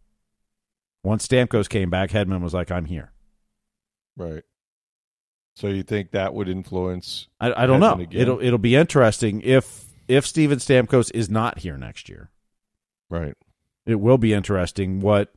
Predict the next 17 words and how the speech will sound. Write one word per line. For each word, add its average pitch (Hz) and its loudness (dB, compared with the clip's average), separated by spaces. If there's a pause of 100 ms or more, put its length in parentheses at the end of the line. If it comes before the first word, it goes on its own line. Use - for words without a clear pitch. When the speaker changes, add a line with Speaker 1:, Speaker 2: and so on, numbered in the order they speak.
Speaker 1:
one, 113 0
the 104 2
Lightning 104 0
want 92 -2
to 85 -4
do 82 -4
with 76 -4
Victor 76 -8
Hedman, 73 -8
and 87 -6
two, 98 -2
what 101 -2
Victor 101 -2
Hedman 120 2
wants 73 -8
to 69 -12
do. - -18